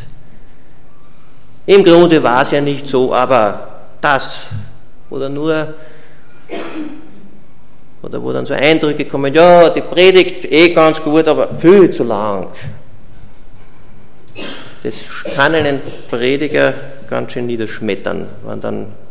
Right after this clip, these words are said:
alles weggewischt wird mit so einer. Das macht der Herr nicht. Er sagt, das ist gut. Manuel, mach weiter so. Diese Sachen stärke. Bewahre es, stärke es, baue es aus.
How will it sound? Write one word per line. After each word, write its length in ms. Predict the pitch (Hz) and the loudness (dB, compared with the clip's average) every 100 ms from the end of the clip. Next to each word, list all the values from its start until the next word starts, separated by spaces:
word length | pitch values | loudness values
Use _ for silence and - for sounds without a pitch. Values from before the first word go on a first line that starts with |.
| - | -4
alles 340 | 127 139 139 | -2 -2 0
weggewischt 680 | 123 139 - 131 123 127 - | 0 -2 -2 -6 -6 -6 -6
wird 220 | 120 123 123 | -4 -4 -4
mit 160 | 113 | -6
so 80 | - | -6
einer. 360 | 104 110 110 107 - - - - | -6 -4 -4 -6 -8 -8 -8 -2
Das 180 | - 226 | 0 2
macht 260 | 226 214 185 | 0 0 -2
der 60 | |
Herr 200 | 170 151 | 0 0
nicht. 460 | 139 107 - - - | 0 -2 -4 -8 -4
Er 80 | - | -2
sagt, 320 | 190 190 - | 0 0 -2
das 140 | 247 | -4
ist 180 | 254 - | -4 -6
gut. 420 | - 277 202 - - - - - - - - - - - - | -2 0 0 -2 -4 -6 -6 -8 -8 -8 -8 -8 -8 -8 -2
Manuel, 360 | 180 226 208 165 | 2 4 4 6
mach 220 | 202 208 | 4 6
weiter 320 | 220 240 226 | 6 6 4
so. 640 | 196 165 127 92 87 - - | 2 4 6 4 0 -6 -6
Diese 260 | 220 240 220 | -4 0 0
Sachen 440 | 214 208 - 196 | 0 -2 -2 -4
stärke. 680 | - 202 226 233 - 113 85 - - - - - - - - - - - - - | 2 4 4 2 2 2 2 -4 -8 -8 -8 -8 -8 -8 -8 -8 -8 -8 -8 -4
Bewahre 500 | 147 165 190 214 175 | 0 0 0 4 4
es, 280 | 120 101 - | 4 2 -2
stärke 600 | - 180 214 - 143 104 | 2 4 4 4 4 4
es, 160 | 98 | 2
baue 320 | - - 190 196 | 2 2 4 2
es 100 | - | 2
aus. 760 | 170 202 196 123 - - - | 4 6 6 4 -2 -6 -8